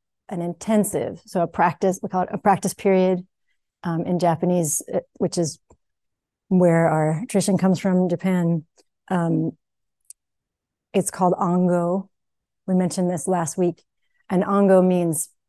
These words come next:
peaceful abiding. And I, and I really appreciate that that's the, the term that's used for a practice intensive. You know, so we're intensely peacefully abiding.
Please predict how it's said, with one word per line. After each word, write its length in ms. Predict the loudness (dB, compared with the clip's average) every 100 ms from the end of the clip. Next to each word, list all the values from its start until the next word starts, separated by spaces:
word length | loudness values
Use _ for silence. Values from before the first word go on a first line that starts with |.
| _
peaceful 420 | -4 -4 0 0 2
abiding. 640 | 0 0 0 -2 -6 -12 _ _ _ _ _ _ _ _ _ _ _ -10
And 200 | -6 -4
I, 240 | -4 -6 -6
and 120 | -6
I 60 | -2
really 280 | 0 0
appreciate 580 | 0 0 -2 0 0 0
that 200 | -2 -4
that's 400 | -2 -2 -4 -8
the, 420 | -6 -4 -4 -6 -10 _ _ _ _ _ _ _ _ _ -6
the 180 | -4
term 580 | -4 -2 0 2 2 2
that's 260 | 0 -2 -4
used 720 | 0 2 2 0 -4 -10 -12 -10
for 460 | -4 -2 -2 -4 -8
a 60 | -4
practice 440 | 0 0 0 -4
intensive. 640 | -4 -4 -6 -6 -6 -10 -12 _ _ _ _
You 80 | -12
know, 60 | -10
so 140 | -8
we're 160 | -6 -8 _ _ _ _ _ _ _ -2
intensely 800 | 0 0 0 2 2 2 2 2 -6 _ _
peacefully 440 | -2 0 0 -2 0
abiding. 460 | -2 -4 -8 -14